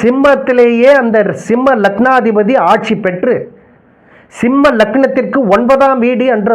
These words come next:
சொல்லக்கூடிய மேஷ ராசியினுடைய அதிபதி செவ்வாய் அதே இடத்திலேயே ஆட்சி பெற்றிருந்தாலும், முதல் தரமான யோகத்தை கொடுக்கும் சார். அல்லது அந்த செவ்வாய் ஸ்திர ராசி என்று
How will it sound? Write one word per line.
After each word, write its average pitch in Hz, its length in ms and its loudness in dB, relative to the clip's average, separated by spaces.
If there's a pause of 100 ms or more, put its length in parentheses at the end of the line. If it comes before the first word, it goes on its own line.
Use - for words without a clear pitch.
(120)
சொல்லக்கூடிய 214 560 -2 (520)
மேஷ 254 460 0
ராசியினுடைய 208 540 0
அதிபதி 220 300 0 (160)
செவ்வாய் 196 400 -2 (960)
அதே 160 240 0 (140)
இடத்திலேயே 180 400 0 (100)
ஆட்சி 151 240 -6
பெற்றிருந்தாலும், 143 600 -6 (600)
முதல் 165 300 -2 (100)
தரமான 156 340 -2 (200)
யோகத்தை 196 440 -2
கொடுக்கும் 147 340 -6
சார். 147 260 -4 (760)
அல்லது 208 380 0 (280)
அந்த 170 160 -2 (240)
செவ்வாய் 214 600 2 (1600)
ஸ்திர 262 340 0 (200)
ராசி 254 280 2 (100)
என்று 240 140 0